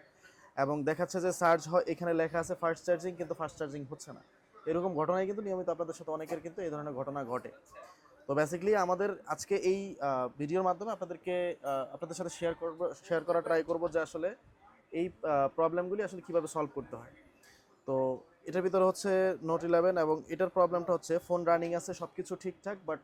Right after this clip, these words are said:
অন-, অতিরিক্ত গরম হচ্ছে এবং ফোনটা চার্জ খুব দ্রুত চলে যাচ্ছে।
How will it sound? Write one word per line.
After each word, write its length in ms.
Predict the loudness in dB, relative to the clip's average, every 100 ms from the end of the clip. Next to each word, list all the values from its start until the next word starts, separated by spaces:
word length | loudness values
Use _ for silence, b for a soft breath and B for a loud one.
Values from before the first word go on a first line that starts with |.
| -10
অন-, 180 | -10 -8
অতিরিক্ত 380 | -8 -6 -6 -4
গরম 360 | 2 4 4 2
হচ্ছে 340 | -6 -6 -8 -8 _ _ B B B 0
এবং 320 | 4 4 2 -4
ফোনটা 460 | 2 6 6 6 2
চার্জ 280 | 0 0 -2
খুব 120 | -6
দ্রুত 320 | 0 0 2
চলে 280 | 0 0 -2
যাচ্ছে। 340 | -2 -4 -10